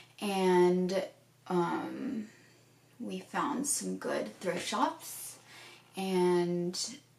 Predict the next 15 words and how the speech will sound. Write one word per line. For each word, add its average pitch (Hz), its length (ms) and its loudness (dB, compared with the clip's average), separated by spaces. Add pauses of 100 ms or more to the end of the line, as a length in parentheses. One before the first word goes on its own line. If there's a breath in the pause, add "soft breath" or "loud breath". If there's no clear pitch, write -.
(100)
um, 175 600 -6
one 208 260 4
thing 208 380 -2
I 196 80 4
found 190 600 -2 (180)
was 180 640 -2
actually 180 380 -6
not 175 180 -2
in 180 40 -2
Silver 190 320 -10
Lake. 277 400 -4
It - 80 -6
was - 520 -6
on 180 200 2
Melrose, 170 680 -4